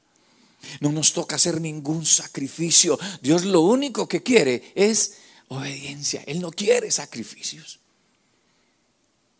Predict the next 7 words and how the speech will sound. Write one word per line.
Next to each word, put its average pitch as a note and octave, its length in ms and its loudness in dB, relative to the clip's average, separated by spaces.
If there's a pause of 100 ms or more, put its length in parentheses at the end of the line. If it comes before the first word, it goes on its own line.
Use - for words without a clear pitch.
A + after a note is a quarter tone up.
(680)
¿Y C#3 100 0
obedecerle D#3+ 540 2
a C#3+ 60 -2
quién? - 420 -14 (540)
¿A C#3 120 -10
tus D3 220 2
instintos? F3+ 920 0